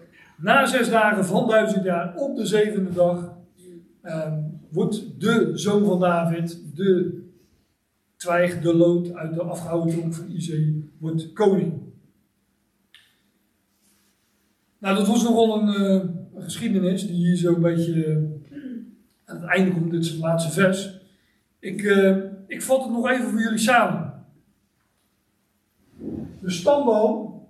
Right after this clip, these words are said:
de afgehouwen tronk van Isaïe, die lijkt afgesneden, hè? Alle zonen van de, van de koning uit het huis van Juda werden omgebracht. Alle erfgenamen zijn dus gedood. Er is,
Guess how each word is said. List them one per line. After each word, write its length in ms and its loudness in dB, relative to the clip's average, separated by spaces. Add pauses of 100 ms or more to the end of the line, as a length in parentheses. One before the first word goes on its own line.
(380)
de 100 -10
afgehouwen 560 2
tronk 240 -6
van 140 -8
Isaïe, 720 -4 (520)
die 280 0
lijkt 400 2
afgesneden, 680 -8
hè? 220 -10
Alle 800 0 (380)
zonen 540 0
van 180 -2
de, 340 2
van 160 -4
de 60 -4
koning 340 0
uit 100 -4
het 80 -4
huis 160 0
van 140 -6
Juda 280 2
werden 240 0
omgebracht. 500 -8
Alle 260 -6
erfgenamen 520 0
zijn 200 2
dus 180 0
gedood. 580 0 (1900)
Er 240 -2
is, 460 0